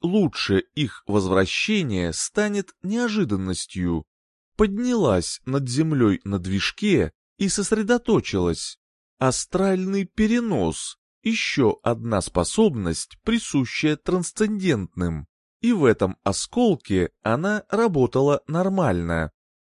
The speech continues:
Правда, точность у нее так себе, особенно на больших дистанциях тяжело целиться, хотя,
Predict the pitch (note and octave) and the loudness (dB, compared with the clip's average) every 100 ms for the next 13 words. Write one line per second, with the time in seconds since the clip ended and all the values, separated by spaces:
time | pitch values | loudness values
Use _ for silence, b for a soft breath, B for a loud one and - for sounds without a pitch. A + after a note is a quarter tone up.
0 | - D3+ D3 A#2+ A2+ A2+ A3+ A#3+ - B2 | 0 4 4 2 0 0 0 0 0 -4
1 | G#2 - - F#3+ G3+ D3 F#2 E2 _ - | -4 -4 -4 -2 0 4 4 2 _ -2
2 | A#3 - - A2 F#2+ F2 D#2+ - _ _ | 0 0 -2 -2 2 2 2 -4 _ _
3 | - G#2+ - A3 D3+ G2+ F#2+ F#2+ - C#3+ | 0 0 2 0 2 0 0 -2 -2 -2
4 | F#3 A#3 G3+ - D#3+ D#3 F3+ G3 - A3 | 2 2 0 0 0 0 -4 -6 -4 -2
5 | C#3+ G2 - F#2+ F2+ - - F#3+ G3+ F#3 | -2 -4 0 0 0 -4 -2 0 2 2
6 | A#2+ A#2 - - E3+ G2+ - - F2 E2 | 2 0 -2 0 2 0 -4 -4 -2 0
7 | - _ _ _ - F#3 - B2 G2 | -2 _ _ _ 0 0 0 0 0